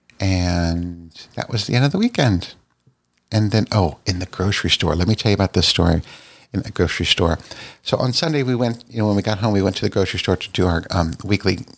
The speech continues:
grocery shopping. And, you know, we, I am very careful. I wear my mask. I clean off the, um, cart handles with the wet, uh, with the wet wipes. And, um, you know, I'm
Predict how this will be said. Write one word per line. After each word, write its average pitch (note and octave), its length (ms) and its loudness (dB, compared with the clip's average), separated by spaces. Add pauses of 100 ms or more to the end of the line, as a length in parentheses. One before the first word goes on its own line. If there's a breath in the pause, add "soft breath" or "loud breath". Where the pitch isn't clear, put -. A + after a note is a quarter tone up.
grocery F#2 340 -2
shopping. F#2+ 420 -2 (520 loud breath)
And, C3 180 2
you C3 60 2
know, A2 180 4
we, B2+ 200 2 (120)
I C#3+ 200 4
am C#3 160 2
very G#2+ 200 2
careful. A2+ 640 0
I G2 80 0
wear F2+ 140 0
my F2 140 0
mask. G#2+ 720 2
I - 40 -6
clean F#2+ 260 -2
off F2 260 -4
the, E2 220 0 (640 loud breath)
um, D#2+ 400 -4 (240)
cart A#2 440 2
handles F#2+ 800 2
with F#2+ 140 -2
the - 200 -2 (280)
wet, G2 320 -2 (120)
uh, E2+ 80 -4
with F2+ 120 -10
the F#2+ 40 -2
wet F#2+ 180 0
wipes. F#2+ 440 0
And, F2 420 0
um, F2 440 -2 (680 soft breath)
you G#2 100 -4
know, F#2+ 120 4
I'm F2+ 260 0